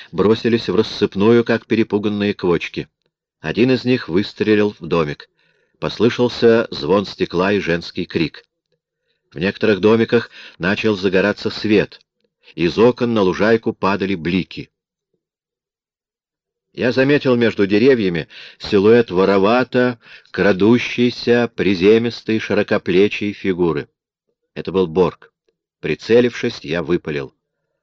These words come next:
Он побежал, но прежде чем успел достичь укрытия среди деревьев,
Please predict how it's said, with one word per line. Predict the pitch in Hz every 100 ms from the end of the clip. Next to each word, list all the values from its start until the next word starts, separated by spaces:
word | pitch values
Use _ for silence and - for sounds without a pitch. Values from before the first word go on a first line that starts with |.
| -
Он | 85
побежал, | - - 104 110 80 - _ _ _ _
но | 82
прежде | 85 98 110 95
чем | 92 95 92
успел | - - 110 85
достичь | 90 - 107 -
укрытия | 101 - 117 - 90
среди | 80 85 85 82
деревьев, | 73 110 139 131 120